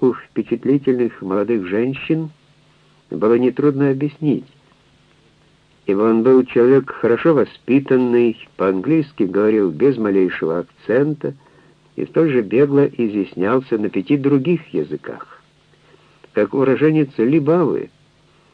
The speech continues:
он мог называть себя русским, но в сущности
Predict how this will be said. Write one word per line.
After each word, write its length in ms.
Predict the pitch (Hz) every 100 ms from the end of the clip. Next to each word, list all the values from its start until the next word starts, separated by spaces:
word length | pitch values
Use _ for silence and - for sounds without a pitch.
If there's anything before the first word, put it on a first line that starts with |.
| _ -
он 180 | 95 104
мог 220 | 135 135
называть 400 | 123 123 160 151
себя 260 | 156 160
русским, 560 | 135 113 101 - 92 104 _ _ _ _ _ -
но 200 | 110 110
в 40 |
сущности 760 | - 214 202 98 - _ -